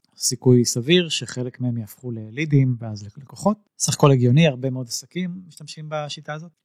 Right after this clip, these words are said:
Use lead magnets, אה, offer lead magnets such as free trials. על אותו עיקרון, להציע ייעוצים חינם.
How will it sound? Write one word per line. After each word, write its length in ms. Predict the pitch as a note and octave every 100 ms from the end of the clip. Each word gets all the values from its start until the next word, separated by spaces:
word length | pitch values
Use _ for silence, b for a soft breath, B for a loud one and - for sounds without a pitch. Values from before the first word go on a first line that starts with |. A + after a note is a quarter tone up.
| _ B2+
Use 240 | C3 A2+
lead 220 | C3 A#2+
magnets, 680 | C3 D3+ C#3 C#3+ C#3 - - C3+
אה, 400 | A#2+ A#2 A#2 B2
offer 180 | -
lead 300 | B2 A#2+ A#2
magnets 380 | B2 B2 B2 -
such 160 | A#2+ -
as 200 | G#2+ -
free 220 | B2 -
trials. 540 | C#3 D3 C#3+ C3+ - -
על 100 | D3+
אותו 180 | D3+ F3
עיקרון, 540 | D#3 C#3+ B2+ F3+ F3
להציע 300 | C3 - C3+
ייעוצים 520 | C3 A#2+ - B2+ A#2
חינם. 640 | - A#2 B2+ D#3+ D#3+ D#3